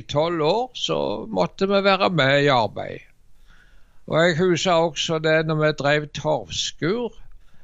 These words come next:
Vi skar torv lenger oppe i landet, inn på Ualand og Elgane.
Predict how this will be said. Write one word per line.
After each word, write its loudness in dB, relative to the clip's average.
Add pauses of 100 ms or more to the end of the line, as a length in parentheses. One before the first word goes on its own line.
(260)
Vi -6
skar 2 (100)
torv 0 (160)
lenger 2
oppe 2
i 2
landet, 2
inn 0
på -4
Ualand 0
og 2
Elgane. 0